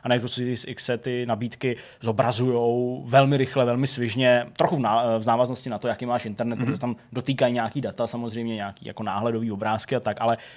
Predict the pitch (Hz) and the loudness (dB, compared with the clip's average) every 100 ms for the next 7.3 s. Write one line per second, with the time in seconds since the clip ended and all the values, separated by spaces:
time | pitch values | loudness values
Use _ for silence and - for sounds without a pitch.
0 | - - _ _ _ - - 117 110 107 | -20 -20 _ _ _ -14 -4 -2 -2 -2
1 | 101 - 120 113 113 131 127 113 131 120 | -4 -2 0 2 2 0 -2 -6 -6 -6
2 | 117 113 113 107 131 139 139 147 127 107 | -4 -4 -2 2 6 8 6 4 0 -2
3 | - - 123 120 131 - 123 120 - 143 | -6 -6 -4 -4 -6 -6 -4 -4 2 2
4 | 143 139 127 117 113 120 113 - 131 120 | 2 -2 -4 -2 -4 -4 -6 -8 -6 -4
5 | 120 113 147 165 139 135 143 139 - 139 | -4 0 4 6 8 8 6 0 0 -2
6 | 131 120 113 107 - 110 107 107 - 107 | 0 0 -2 -6 -6 -6 -6 -8 -10 -8
7 | 104 113 104 | -6 -4 -4